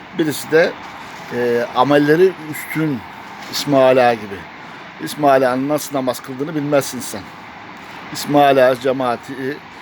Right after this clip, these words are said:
yirmi dört saat namaz kılar. Cami hiç boş kalmaz. Teheccüddü, on dört secdelerdi, işraktı, duhandı.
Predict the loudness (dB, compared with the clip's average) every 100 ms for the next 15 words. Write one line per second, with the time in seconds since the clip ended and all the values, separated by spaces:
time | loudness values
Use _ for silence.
0 | -10 -4 -2 2 4 4 4 2 2 -2
1 | 0 2 0 -4 -12 -12 -14 -20 -20 -20
2 | -20 -20 -18 -4 0 0 -2 -8 -12 0
3 | 0 0 2 2 2 -2 -4 -10 -18 -18
4 | -18 2 6 6 6 -2 -12 -6 -6 -4
5 | -4 -2 0 -2 0 0 2 4 4 4
6 | -6 -8 -2 0 0 -2 -4 -2 0 0
7 | 0 2 2 2